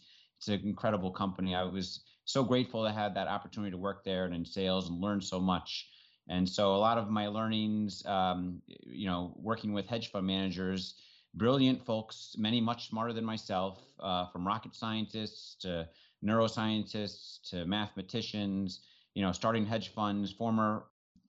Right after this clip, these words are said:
executive partners at prestigious financial firms, leaving to start their own fund. You know, these people are so brilliant and they're starting their own funds. And I'm the, I'm blessed to be able to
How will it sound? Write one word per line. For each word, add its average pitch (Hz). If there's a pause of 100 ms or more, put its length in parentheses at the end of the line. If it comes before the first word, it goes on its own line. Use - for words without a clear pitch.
(140)
executive 98
partners 104
at 95
prestigious 95
financial 98
firms, 98
leaving 98
to 90
start 95
their 98
own 95
fund. 92
You -
know, -
these 151
people 151
are 139
so 143
brilliant 107
and 90
they're 95
starting 107
their 104
own 101
funds. 101
And 90
I'm 98
the, 87 (380)
I'm 95
blessed 107
to 98
be 95
able 98
to 90